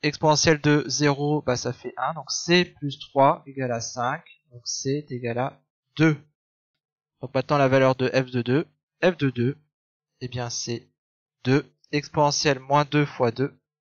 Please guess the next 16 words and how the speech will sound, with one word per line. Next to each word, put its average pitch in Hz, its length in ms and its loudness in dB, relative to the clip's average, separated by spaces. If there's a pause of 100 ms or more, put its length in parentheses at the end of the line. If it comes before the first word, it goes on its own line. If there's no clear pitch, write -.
(440)
plus - 220 -8
trois, - 320 0 (880)
deux 127 360 -2
exponentielle 143 680 -2
moins 127 160 -6
quatre 127 240 -6
plus 139 180 -12
trois. - 360 -10 (2250)
Donc 113 180 -10
c'est - 120 -8
la 110 100 -4
réponse - 680 -10 (440)
A. 110 260 -6 (1000)
Alors 135 340 4
ici, 214 580 -6 (800)
pour 156 400 -8